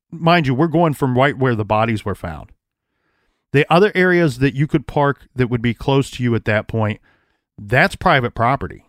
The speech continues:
That, that belongs, belongs to Ron Logan. That belongs to the Mears family.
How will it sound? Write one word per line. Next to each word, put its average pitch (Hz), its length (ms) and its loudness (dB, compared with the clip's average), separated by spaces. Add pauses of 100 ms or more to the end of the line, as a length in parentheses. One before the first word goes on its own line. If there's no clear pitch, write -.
(120)
That, 139 240 0
that 143 160 0
belongs, 147 460 0
belongs 127 560 0
to 135 160 0
Ron 117 320 2
Logan. 107 480 0
That 123 320 -2
belongs 131 480 0
to 131 200 0
the 110 120 -2
Mears 123 400 0
family. 80 480 -10